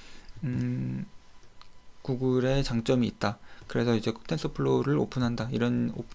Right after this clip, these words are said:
그, 게 있었고요. 실질적으로 텐서플로우 오픈함에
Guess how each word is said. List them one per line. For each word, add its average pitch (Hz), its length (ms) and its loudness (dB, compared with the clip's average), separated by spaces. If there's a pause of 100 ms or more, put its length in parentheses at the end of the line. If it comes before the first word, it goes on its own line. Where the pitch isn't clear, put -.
(280)
그, 113 720 -2 (540)
게 127 80 0
있었고요. 127 480 -4 (1300)
실질적으로 175 800 8
텐서플로우 190 580 6
오픈함에 139 600 4